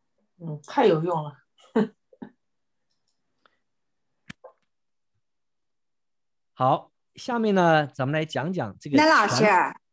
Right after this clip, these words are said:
Speaker 2: 哎，请讲。
Speaker 3: 这个 virtual copy 到时候也能够 export 什么的，是吧？
Speaker 2: 哎，一样，在 Lightroom 里，
Speaker 3: 一样。
Speaker 2: 在 Lightroom 那个，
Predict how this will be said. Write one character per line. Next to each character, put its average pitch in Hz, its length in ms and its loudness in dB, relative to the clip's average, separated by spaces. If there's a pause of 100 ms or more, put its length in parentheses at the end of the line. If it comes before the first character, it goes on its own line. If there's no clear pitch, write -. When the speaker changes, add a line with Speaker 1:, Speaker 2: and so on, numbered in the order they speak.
Speaker 2:
哎， 156 260 0
请 160 180 -8
讲。 131 140 -4
Speaker 3:
这 427 140 2
个 381 140 2
virtual 349 420 -2
copy 294 400 -2
到 277 180 -6
时 277 80 -12
候 269 80 -6
也 185 220 -10
能 156 360 -14
够 277 360 -2
export 196 680 -8
什 143 160 -20
么 127 80 -20
的， 156 140 -20
是 170 120 -20
吧？ - 300 -16 (480)
Speaker 2:
哎， 175 140 0
一 160 320 6
样， 202 240 2 (560)
在 170 200 -2
Lightroom 214 300 0
里， 139 100 -2
Speaker 3:
一 - 20 -6
样。 - 100 -18 (440)
Speaker 2:
在 170 200 -2
Lightroom 220 340 0
那 196 80 -2
个， 143 400 -2